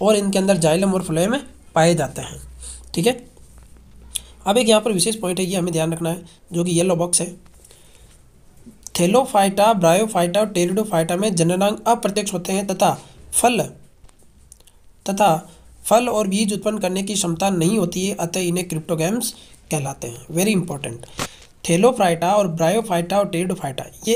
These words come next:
ऐसी श्रेणियों के पादप आते हैं जिनके अंदर अप्रत्यक्ष जनन अंग पाए जाते हैं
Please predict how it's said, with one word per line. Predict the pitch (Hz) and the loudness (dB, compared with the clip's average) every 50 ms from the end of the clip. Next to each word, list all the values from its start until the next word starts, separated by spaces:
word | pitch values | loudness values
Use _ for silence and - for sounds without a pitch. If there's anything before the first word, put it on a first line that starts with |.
| 226 - | 0 0
ऐसी | 180 190 202 - 311 | 0 2 2 2 2
श्रेणियों | 294 - 202 185 180 185 202 208 | 0 0 0 0 0 -2 -2 -2
के | - 214 | -4 -4
पादप | 196 196 156 170 202 196 190 | -4 -2 -2 -2 -2 -4 -4
आते | 160 160 - 175 165 | -4 -4 -4 -4 -4
हैं | 160 185 220 247 247 240 - - - _ - - | -2 -2 -2 -4 -4 -6 -12 -20 -20 _ -10 -6
जिनके | 160 - 196 214 220 214 233 | -4 -2 0 0 0 0 0
अंदर | 220 190 185 196 214 - - | -2 0 2 0 0 0 2
अप्रत्यक्ष | - 294 294 294 - 196 - 196 233 208 180 | 2 2 2 4 2 2 2 0 -4 -2 0
जनन | 170 165 175 196 202 | 0 0 0 0 -2
अंग | 202 196 190 | -2 -2 -2
पाए | 190 160 170 190 | -2 -2 -2 -2
जाते | 175 170 156 165 - | -2 -2 -2 -2 -2
हैं | 175 180 196 226 | -2 -2 -2 -2